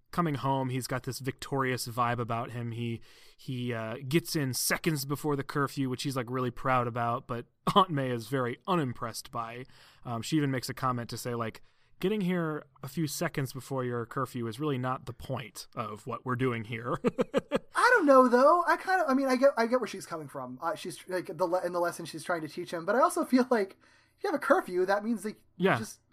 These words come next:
Speaker 1: he
Speaker 2: get
Speaker 1: made it.
Speaker 2: there bef-, yeah, like, you made it. Like,
Speaker 1: <laughs>
Speaker 2: I don't know. You're allowed to stay out as late. <laughs>
Speaker 1: Yeah.
Speaker 2: Like, that's as late as you're allowed to stay out. I think she's being a little bit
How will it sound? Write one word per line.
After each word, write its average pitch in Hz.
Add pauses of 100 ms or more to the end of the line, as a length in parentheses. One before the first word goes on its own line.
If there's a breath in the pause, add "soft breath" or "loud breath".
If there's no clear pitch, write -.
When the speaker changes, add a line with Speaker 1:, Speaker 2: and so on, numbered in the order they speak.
(160)
Speaker 1:
he -
Speaker 2:
get 170
Speaker 1:
made 190
it. -
Speaker 2:
there 190
bef-, 185
yeah, 233
like, 147
you 175
made 208
it. 143
Like, 160
Speaker 1:
<laughs> -
Speaker 2:
I 226
don't 226
know. 170
You're 202
allowed 220
to 214
stay 196
out 190
as 165
late. 196 (120)
<laughs> 330
Speaker 1:
Yeah. 123
Speaker 2:
Like, 107
that's 202
as 233
late 247
as 226
you're 240
allowed 240
to -
stay 240
out. 185
I 262
think 277
she's 226
being 226
a 202
little 196
bit 156